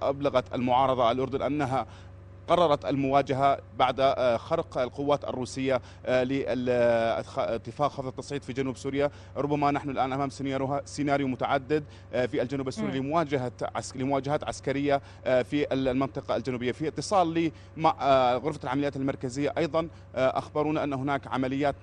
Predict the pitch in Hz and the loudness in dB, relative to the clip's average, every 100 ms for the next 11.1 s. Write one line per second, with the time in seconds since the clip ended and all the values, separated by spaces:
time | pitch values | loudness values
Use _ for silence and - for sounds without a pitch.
0 | 139 113 95 117 113 113 120 110 120 117 | -4 -2 0 0 0 -2 -2 0 -2 -2
1 | 107 104 120 151 139 127 139 139 107 123 | -2 -4 -4 0 0 0 -4 -4 -6 -4
2 | 123 131 139 135 - - - - 139 143 | -4 0 2 0 0 -10 -12 -4 0 0
3 | 143 147 131 - 131 120 117 113 - 131 | -2 -4 -6 -2 0 2 2 -2 -4 -2
4 | 135 143 - 127 143 143 131 127 131 123 | 0 -2 -4 -6 -4 -2 -2 -2 -4 -4
5 | 120 135 123 123 117 139 120 123 104 123 | -2 0 0 0 -2 -6 -6 -6 -6 -8
6 | 113 104 120 139 135 - - - 117 123 | -6 -4 -2 2 2 0 -8 -6 2 2
7 | - 135 135 135 - - 127 127 - 131 | 4 0 0 -2 -6 -2 2 2 0 -6
8 | - 120 120 127 - 123 127 117 120 110 | -2 -2 0 -2 -4 -8 -8 -8 -12 -10
9 | 120 113 101 113 139 139 135 135 120 123 | -6 -4 -4 -2 0 0 0 0 -2 -4
10 | 131 131 127 120 139 131 131 127 - 123 | -4 -4 -2 -4 -4 -4 -2 -4 -2 -4